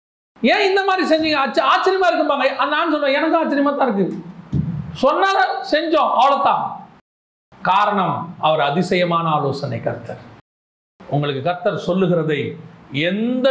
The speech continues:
விதமான ஹெசிடேஷனும் இல்லாம, எந்த விதமான ஒரு சந்தேகமும் இல்லாம, தைரியமா நீங்க செய்யுங்க, அப்படியே செய்யுங்க. கடல்ல நடக்க சொன்னா நடங்க,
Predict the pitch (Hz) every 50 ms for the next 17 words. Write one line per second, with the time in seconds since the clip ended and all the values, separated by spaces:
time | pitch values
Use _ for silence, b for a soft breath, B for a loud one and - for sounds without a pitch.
0 | 262 240 226 226 220 208 208 202 196 175 170 185 180 190 247 196 220 196 - 208
1 | 190 185 180 170 160 165 165 156 151 147 151 143 131 - - - - - - -
2 | - - - 147 180 220 254 262 269 262 240 226 233 220 202 196 190 190 185 180
3 | 180 180 185 - - - - 170 160 151 - - 202 226 247 247 269 240 214 220
4 | 214 208 185 175 170 180 185 185 175 170 - - 139 123 - - - - - -
5 | - - - - 135 135 180 220 269 302 320 320 311 294 285 247 220 196 165 131
6 | - - 196 254 254 - - 330 320 240 - - - - - - - - - -
7 | - - - - - - - 180 214 - 285 339 349 359 349 - - 269 247 202
8 | 180 143 113 - - - - - _ - - - - - - - - 202 214 254
9 | 269 269 254 240 247 269 - - 285 - - 285 294 277 226 233 269 285 320 294
10 | 254